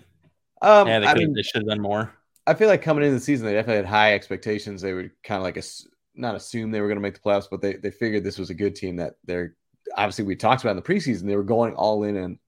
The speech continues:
Speaker 1: all in for Tua, giving him all the weapons he needed and all that, especially the big deals with Bradley Chubb halfway through the year and, um, Jeff Wilson. Yeah, Jeff Wilson. Um,
Speaker 2: Yep.
Speaker 1: so clearly they were going all in expecting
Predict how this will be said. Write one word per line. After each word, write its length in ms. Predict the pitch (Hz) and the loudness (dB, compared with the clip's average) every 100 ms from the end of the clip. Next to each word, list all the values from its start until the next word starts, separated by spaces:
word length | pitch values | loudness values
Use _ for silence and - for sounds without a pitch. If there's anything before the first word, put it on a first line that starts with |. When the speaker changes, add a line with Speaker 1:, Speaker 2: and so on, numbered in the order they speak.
| - | -2
Speaker 1:
all 360 | 104 113 107 - | 2 4 2 -2
in 360 | 120 104 92 | -2 -2 -6
for 160 | - 90 | -10 -14
Tua, 380 | - 95 78 85 | -10 -8 -6 -8
giving 200 | 85 90 | -8 -8
him 80 | 87 | -6
all 120 | 87 | -4
the 60 | |
weapons 320 | 90 95 90 85 | -4 -6 -8 -12
he 80 | |
needed 300 | 90 90 87 | -10 -8 -8
and 120 | 87 87 | -8 -10
all 80 | 87 | -6
that, 180 | 87 85 | -6 -6
especially 320 | - 92 - | -8 -8 -8
the 60 | 127 | -8
big 180 | 90 | -8
deals 280 | 101 95 87 | -4 -6 -6
with 180 | 76 - | -10 -4
Bradley 300 | 80 80 71 | -2 -2 -6
Chubb 400 | - 110 104 95 | 0 4 4 2
halfway 280 | 98 - 92 | 0 0 -4
through 160 | 95 90 | -4 -4
the 80 | 92 | -2
year 260 | 92 90 | -2 -4
and, 140 | 80 - - | -6 -12 -12
um, 320 | 50 50 - _ _ _ _ _ _ - | -10 -10 -14 _ _ _ _ _ _ -2
Jeff 200 | 101 101 | 0 2
Wilson. 360 | 98 95 - _ _ _ _ - | 0 0 -10 _ _ _ _ -2
Yeah, 140 | 113 | -2
Jeff 200 | 69 95 | -2 -6
Wilson. 300 | 87 76 - - _ _ _ - | -6 -8 -12 -20 _ _ _ 0
Um, 300 | 104 101 98 | 2 2 0
Speaker 2:
Yep. 140 | 90 - _ _ _ - - | -6 -14 _ _ _ -20 -2
Speaker 1:
so 580 | - 127 113 107 98 _ _ | 4 6 6 4 0 _ _
clearly 280 | - 143 113 | 2 4 4
they 100 | 104 | 2
were 80 | 95 | 2
going 180 | 104 98 | 0 0
all 160 | 95 | -2
in 100 | 92 | -4
expecting 800 | 87 - 110 104 87 85 87 | -8 -2 -2 -2 -6 -10 -12